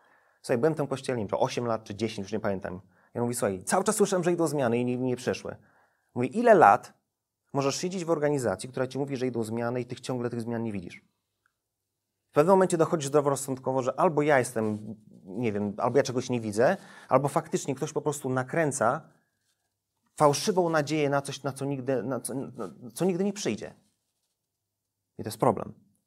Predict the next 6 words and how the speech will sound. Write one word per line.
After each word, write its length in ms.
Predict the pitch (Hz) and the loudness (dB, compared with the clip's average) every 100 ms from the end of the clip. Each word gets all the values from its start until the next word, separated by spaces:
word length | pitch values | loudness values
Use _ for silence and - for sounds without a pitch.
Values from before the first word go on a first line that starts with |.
| _ _ _ _ _ _ _ | _ _ _ _ _ _ _
Ponownie, 540 | 160 226 120 113 139 - | 8 8 6 2 -2 0
zauważcie, 520 | 147 151 147 151 143 | 2 2 2 -2 -2
jak, 280 | 147 139 - | 0 -2 -2
jak 140 | 143 | -6
pojawiają 380 | 147 147 151 156 | -2 0 0 -2
się, 280 | 147 147 143 | 0 0 0